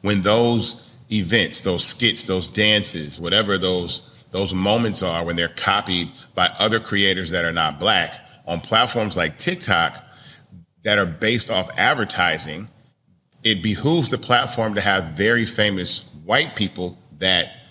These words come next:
mimic Black people to be the ones that receive the most visibility, because that creates the most visibility for them to run ads and make money.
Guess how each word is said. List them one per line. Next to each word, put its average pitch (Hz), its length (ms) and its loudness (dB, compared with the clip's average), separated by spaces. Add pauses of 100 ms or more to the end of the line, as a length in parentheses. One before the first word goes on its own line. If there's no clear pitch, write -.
(140)
mimic 113 600 0
Black 123 320 2
people 90 340 -2
to - 120 -2
be 104 200 2
the 98 120 2
ones 98 340 2
that 87 160 2
receive 120 520 0
the 104 80 2
most 104 320 2
visibility, 92 760 0 (200)
because 90 260 -2
that 113 200 2
creates 101 320 0
the 101 80 -2
most 95 200 0
visibility 92 560 0
for 90 160 -2
them 90 200 0
to 90 120 -2
run 85 280 -2
ads 90 380 2
and 85 100 -4
make 82 180 0
money. 82 280 -6